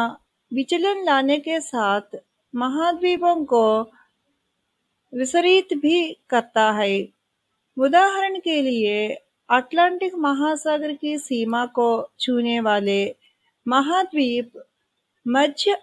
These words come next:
अटलांटिक कटक क्षेत्र से प्रतिवर्ष एक से दो सेंटीमीटर की दर से दूर हो रहे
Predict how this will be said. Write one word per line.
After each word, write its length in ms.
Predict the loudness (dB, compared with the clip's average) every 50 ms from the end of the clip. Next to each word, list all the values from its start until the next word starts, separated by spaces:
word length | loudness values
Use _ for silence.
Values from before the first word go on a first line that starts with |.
| _
अटलांटिक 640 | -2 -2 -2 -2 0 2 2 2 2 0 -2 -4 -6 _ -4
कटक 300 | -4 -2 -2 -2 -6 -4
क्षेत्र 460 | -6 -2 2 2 2 2 2 -2 -4
से 520 | -4 -4 -2 -2 0 0 0 -2 -4 -6 -10 _ _ _ _ _ _ _ _ _ _ _ _
प्रतिवर्ष 680 | 4 4 6 4 2 2 2 2 2 0 -2 -4 -8 -8 -8 -10 -12 -14 _ _ _ _ _ -6
एक 420 | 0 4 4 6 6 4 0 -4 -8
से 240 | -4 0 2 4 4 2 0 -2 -6 -10 _ _ _ _ _ _ _ _ _ _ _ _ -10
दो 320 | -4 0 2 4 4 4 2
सेंटीमीटर 720 | 2 0 0 0 0 0 -2 -2 0 -2 0 0 0 0 0
की 240 | -2 -6 -4 -4 -2
दर 260 | 0 2 2 2 0
से 280 | -4 -4 0 2 2 4 2 0 0 -4 -8 _ _ _ -10 -8
दूर 340 | -4 -2 0 0 2 0 0 -2 0
हो 120 | 2 4 4
रहे 320 | 4 4 2 2 0 0